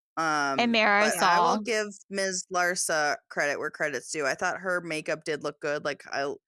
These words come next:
Speaker 1: her lips were huge, but they still looked good. And I do always will love a medieval crown and Byzantine, uh, bejeweled earrings on someone. <laughs>
Speaker 2: If you're gonna, yeah,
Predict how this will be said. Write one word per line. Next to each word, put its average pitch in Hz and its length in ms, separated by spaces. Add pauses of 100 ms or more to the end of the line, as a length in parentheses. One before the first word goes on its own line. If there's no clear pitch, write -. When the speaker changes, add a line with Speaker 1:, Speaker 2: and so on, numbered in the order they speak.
(280)
Speaker 1:
her 226 60
lips 277 220
were 339 80
huge, 311 460
but 294 100
they 220 80
still 220 220
looked 190 260
good. 165 380 (460)
And 180 100
I 180 100
do 202 460
always 175 480
will 170 160
love 156 300
a 151 180
medieval 170 460
crown 156 520
and 131 300 (340)
Byzantine, 175 1040 (180)
uh, 139 280
bejeweled 165 520
earrings 131 760
on 120 380
someone. 98 680
<laughs> - 220
Speaker 2:
If 269 160
you're 320 180 (260)
gonna, - 120 (400)
yeah, 277 260